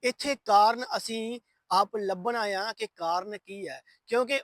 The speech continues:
ਉਹਨਾਂ, ਉਹਨਾਂ ਲੋਕਾਂ ਨੂੰ ਜਿਹੜੀ ਵਚਨ ਦੀ ਸਮਝ ਨਹੀਂ ਆ, ਉਹਨਾਂ ਦੀ ਜਿਹੜੀ ਜ਼ਮੀਨ ਆ, ਉਹਨਾਂ ਦਾ ਜਿਹੜਾ ਸਰੀਰ ਆ, ਉਹਨਾਂ ਦੀ ਜਿਹੜੀ ਸਮਝਣ ਸ਼ਕਤੀ ਆ, ਉਹ ਨੈਗੇਟਿਵਿਟੀ ਵੱਲ ਚਲੀ ਜਾਂਦੀ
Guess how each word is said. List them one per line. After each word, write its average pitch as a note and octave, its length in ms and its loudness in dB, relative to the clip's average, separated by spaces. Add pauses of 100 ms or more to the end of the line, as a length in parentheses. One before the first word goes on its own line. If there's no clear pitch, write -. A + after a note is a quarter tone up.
(100)
ਉਹਨਾਂ, B3+ 400 0
ਉਹਨਾਂ A#3 360 -2
ਲੋਕਾਂ F3+ 440 -2
ਨੂੰ G3 260 -6 (220)
ਜਿਹੜੀ G3+ 200 -2
ਵਚਨ F3 360 -8
ਦੀ G3+ 120 -8
ਸਮਝ E3+ 360 -12
ਨਹੀਂ C#3 280 -14
ਆ, - 40 -20 (720)
ਉਹਨਾਂ B3 200 2
ਦੀ B3 100 -2
ਜਿਹੜੀ A#3+ 220 -2
ਜ਼ਮੀਨ G3 600 -2
ਆ, G3+ 300 0 (220)
ਉਹਨਾਂ A#3 200 2
ਦਾ A#3+ 160 4
ਜਿਹੜਾ A#3 240 4
ਸਰੀਰ A3+ 500 -6
ਆ, G3 300 2 (280)
ਉਹਨਾਂ A#3 180 2
ਦੀ A3 120 -2
ਜਿਹੜੀ A#3 200 -4
ਸਮਝਣ B3 440 -2
ਸ਼ਕਤੀ G#3+ 440 -6
ਆ, G3 240 2 (220)
ਉਹ A#3 140 6
ਨੈਗੇਟਿਵਿਟੀ A3+ 600 -2
ਵੱਲ F#3+ 220 -2
ਚਲੀ F3 260 -8
ਜਾਂਦੀ C3+ 360 -16